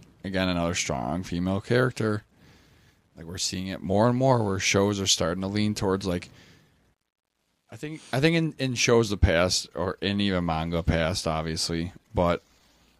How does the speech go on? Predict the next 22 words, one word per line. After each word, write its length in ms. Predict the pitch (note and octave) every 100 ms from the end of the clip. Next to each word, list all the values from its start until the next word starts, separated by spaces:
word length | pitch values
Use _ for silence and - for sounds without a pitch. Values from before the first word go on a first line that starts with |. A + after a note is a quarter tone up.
| _
it 80 | G2+
was 160 | G2+ G2
kind 240 | G2 G2
of 100 | F#2+
just 220 | F#2 F2+
like 160 | E2+ E2+
you 160 | E2 B2
said, 420 | - E2 E2+ F#2+
it 80 | -
was 220 | E2+ F#2
like, 260 | E2+ E2 - - - - - - _ _ _ _ _ _ _ _ -
damsel 400 | E2+ E2+ F#2+ G2
in 80 |
distress, 580 | A2 - F#2+ F2+ F2+ - - - _ - _ _ _ _ _ _ _ _ _ _ _ _ _ _ _ _ _ _
or 160 | G#2 G#2+
she's 180 | - G#2
gonna 140 | G#2+
team 240 | G2 A2 G2+
up 140 | G2
with 120 | G2
these 180 | G2 F#2
guys. 540 | F2+ F2 E2+ E2 -